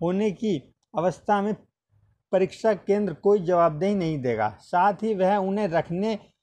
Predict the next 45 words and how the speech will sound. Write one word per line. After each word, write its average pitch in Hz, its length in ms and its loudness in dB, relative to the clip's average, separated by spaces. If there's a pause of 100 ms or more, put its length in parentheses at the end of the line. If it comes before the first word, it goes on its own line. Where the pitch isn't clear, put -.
(200)
की 214 140 4
भी 208 180 2
कोई 208 260 2
सुविधा 180 380 2
नहीं 165 320 0
होगी। 101 280 -8 (580)
यानी 156 260 -2
कि 170 80 -2
आप 170 240 4
अपना 170 280 -2
कुछ 160 320 -8
भी 170 260 -2
कीमती 165 560 -6
चीज़ 160 240 -4
ना 143 200 0
लेकर 160 340 -4
जाएं, 175 280 -6
इन्होंने 165 260 -6
पहले 143 300 -4
ही 165 60 -4
बोल 151 280 -4
दिया 160 200 0
है, 175 120 0
वहाँ 165 160 2
रखने 147 320 -2
के 147 120 -4
लिए 165 140 -2
कुछ 151 320 -8
भी 160 220 0 (220)
सुविधा 147 520 -4
नहीं 143 340 -4
है। 180 200 -6 (1080)
कभी 143 240 -2
आप 156 160 2
अपना 151 320 0
iPad 147 540 2 (160)
ले 143 220 2
जाएं 151 220 0
और 151 140 0
बाद 139 280 2
में 143 140 -4
वो 143 140 0
आपका 139 300 0
खो 139 300 -4
जाए, 151 280 0